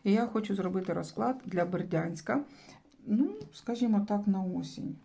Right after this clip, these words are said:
На осінь, на найближчий час. Так, давайте так запитаємо, які, як справи зараз у окупантів там, у Бердянську зараз. Як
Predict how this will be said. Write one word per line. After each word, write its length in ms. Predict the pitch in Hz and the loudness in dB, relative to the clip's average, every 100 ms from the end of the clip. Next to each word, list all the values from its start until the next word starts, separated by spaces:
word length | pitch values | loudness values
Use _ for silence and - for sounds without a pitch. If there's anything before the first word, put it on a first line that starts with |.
| _ _ | _ _
На 160 | - 175 | -6 -2
осінь, 400 | 160 151 - 170 | 0 -2 -2 0
на 120 | 247 | 2
найближчий 560 | 208 170 170 196 - 151 | 2 0 -2 -4 -6 -10
час. 420 | - - - - - _ _ - - _ _ - _ _ _ _ - - - - - - - - - - | -12 -14 -16 -20 -20 _ _ -20 -20 _ _ -20 _ _ _ _ -20 -20 -18 -16 -16 -16 -20 -20 -20 -20
Так, 560 | - 202 160 151 - - - - | 0 0 0 -6 -16 -18 -20 -12
давайте 300 | - 240 247 | -4 -2 -2
так 180 | - 185 | -2 -4
запитаємо, 800 | 180 175 202 - 240 240 214 196 - | -2 -8 -6 -2 2 4 4 4 0
які, 440 | 185 - 233 214 | -6 -4 -6 -4
як 200 | 196 214 | -2 -2
справи 320 | - 202 185 175 | -2 -2 -2 0
зараз 360 | 190 190 170 165 | 0 -2 -4 -4
у 40 | |
окупантів 760 | 160 156 - 190 190 165 - - | -4 -4 -12 -6 -4 -4 -8 -14
там, 360 | - 147 147 151 - _ - _ _ | -2 2 2 -2 -14 _ -20 _ _
у 140 | 269 | -12
Бердянську 760 | 156 156 156 160 202 208 - 180 | -4 -2 0 0 0 0 -4 -8
зараз. 580 | - 160 - - - - _ _ _ _ _ _ _ - _ _ _ _ _ _ _ _ - _ _ - - _ _ - _ _ _ _ _ - - _ _ _ - | -4 -4 -6 -12 -14 -20 _ _ _ _ _ _ _ -20 _ _ _ _ _ _ _ _ -20 _ _ -20 -20 _ _ -20 _ _ _ _ _ -20 -20 _ _ _ -10
Як 200 | 185 | -8